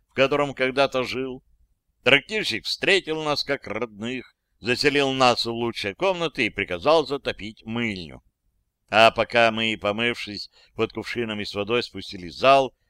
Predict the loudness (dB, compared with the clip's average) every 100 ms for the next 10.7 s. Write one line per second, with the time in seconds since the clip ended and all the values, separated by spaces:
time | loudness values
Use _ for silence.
0 | _ -4 0 0 0 -2 -6 -4 -4 -4
1 | -8 -8 -12 -12 -14 -18 -20 _ _ _
2 | _ _ _ -6 0 2 2 2 -2 -4
3 | -4 -10 -2 4 6 4 _ _ _ _
4 | -8 -8 -4 -2 0 0 -2 -4 -6 -4
5 | -4 -2 -2 -2 0 -2 0 -4 -4 -6
6 | -4 0 2 2 -2 -12 -8 -4 0 -2
7 | _ _ _ 0 0 2 0 2 4 6
8 | 4 2 -4 -6 -4 -2 -2 -4 -4 -4
9 | -4 -12 -10 -6 2 2 2 -6 -10 -10
10 | -6 0 2 0 -6 -12 -20